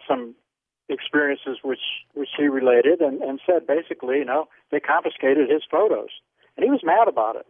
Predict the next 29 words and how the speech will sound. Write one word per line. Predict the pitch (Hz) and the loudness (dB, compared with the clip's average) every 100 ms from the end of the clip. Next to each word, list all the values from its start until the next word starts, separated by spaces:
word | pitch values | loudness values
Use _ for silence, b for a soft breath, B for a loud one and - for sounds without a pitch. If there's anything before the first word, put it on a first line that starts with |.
| - | -6
You | 147 | -2
could | 175 | 0
tell | 233 202 | 2 2
he | 127 | 0
was | 180 | -6
mad. | 190 208 117 _ B B B B B B B B B B - | -4 -4 -6 _ B B B B B B B B B B -2
And | 131 | 2
he | 220 | 6
wanted | 202 165 190 | 6 6 2
the | 170 | 2
public | 147 143 160 | 4 4 2
to | - | 2
know, | 220 233 127 - _ _ _ _ | 2 2 0 -8 _ _ _ _
you | 127 | -8
know, | 117 120 | -4 0
what | 127 143 | 2 2
he'd | 151 143 - | 0 -2 -2
seen. | 202 147 117 - | -2 -2 -6 -6
And | 131 120 120 120 123 | -2 -2 -4 -8 -10
he | 139 | -2
didn't | 151 160 | -2 2
like | 180 - | 0 -2
the | |
fact | - 127 123 - | -2 2 2 0
that | 131 | -6
the | 113 | -2
government, | 131 160 135 120 135 | -2 0 -2 -4 -8
you | 175 | -6
know, | 123 123 131 | -4 -4 -6